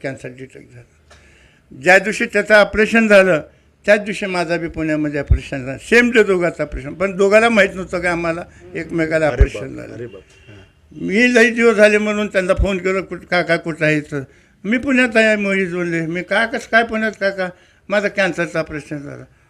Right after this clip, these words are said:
Speaker 2: अरे
Speaker 1: मी
Speaker 2: बाप.
Speaker 1: म्हणलो, "काका माझं बी झालं." ते, ते रडायला चालू केलं तिकडून. माझ्या डोळ्यातून पाणी आलं की आपल्या दोघाला असं कसं झालं. परंतु आम्ही ते सर्व दुःख विसरून काही दिवस चांगले केलो, परंतु नशीब देवाला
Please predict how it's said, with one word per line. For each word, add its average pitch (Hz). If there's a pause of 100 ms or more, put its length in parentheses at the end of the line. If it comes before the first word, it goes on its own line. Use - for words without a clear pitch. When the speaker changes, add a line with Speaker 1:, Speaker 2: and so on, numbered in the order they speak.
Speaker 2:
अरे 131
Speaker 1:
मी 170
Speaker 2:
बाप. 170
Speaker 1:
म्हणलो, 175
"काका 170
माझं 165
बी 160
झालं." 151
ते, 196
ते 202
रडायला 226
चालू 190
केलं 160
तिकडून. 147 (280)
माझ्या 208
डोळ्यातून 233
पाणी 190
आलं 165
की 160
आपल्या 185
दोघाला 196
असं 175
कसं 165
झालं. 143 (440)
परंतु 190
आम्ही 190
ते 196
सर्व 185
दुःख 170
विसरून 175 (340)
काही 208
दिवस 233
चांगले 208
केलो, 190
परंतु 185
नशीब 170 (480)
देवाला 170